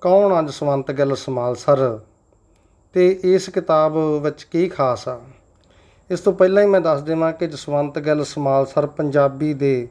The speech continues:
ਹਰ ਇੱਕ ਅਖਬਾਰ ਵਿੱਚ ਛਪ ਚੁੱਕਿਆ।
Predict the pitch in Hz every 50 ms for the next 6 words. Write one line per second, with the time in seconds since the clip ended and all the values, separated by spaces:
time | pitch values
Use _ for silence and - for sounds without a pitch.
0 | _ _ _ _ _ _ _ _ _ _ _ _ _ - 175 190 208 214 202 202
1 | - 185 175 170 165 170 170 - 160 143 - 147 143 143 139 139 139 139 135 143
2 | 139 - - 151 139 131 135 139 - - - - - 135 127 - - - 143 -
3 | _ - 143 131 117